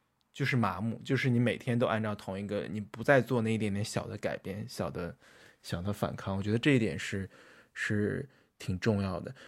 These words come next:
我觉得食物其实给我们带来的感受很重要。我知道像王老师一直不愿意被称为这个美食作家，就是因为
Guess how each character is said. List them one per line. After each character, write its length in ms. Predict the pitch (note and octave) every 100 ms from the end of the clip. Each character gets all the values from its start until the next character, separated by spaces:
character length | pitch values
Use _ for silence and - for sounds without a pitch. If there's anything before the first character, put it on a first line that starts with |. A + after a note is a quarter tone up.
| -
我 120 | C3+
觉 100 | C#3
得 140 | F3+ F3+
食 320 | - - D3
物 160 | G3
其 160 | E3+ C3+
实 260 | B2+ C3 C3
给 180 | -
我 140 | B2 A2+
们 100 | G#2+
带 140 | B2+
来 80 | A#2
的 60 | A#2+
感 160 | G2+
受 80 | A2
很 160 | A2+ G2
重 160 | B2
要。 100 | A#2
我 60 | A2
知 120 | D3+
道 300 | E3 D3+ - -
像 240 | B2+ A2+ - _ _ _ _ _ -
王 120 | C3+
老 120 | C3+
师 140 | B2+
一 80 | C#3+
直 140 | C#3 A#2
不 100 | C3
愿 160 | C#3
意 60 | C3
被 120 | B2+
称 260 | A#2 - B2
为 140 | G#2+
这 140 | A2+
个 260 | A2 G#2+ G2+ - -
美 180 | A2+ G2+
食 160 | -
作 180 | A#2+ C3
家， 160 | A2+ A#2
就 120 | B2
是 120 | A#2+
因 140 | C3 C3
为 240 | A#2+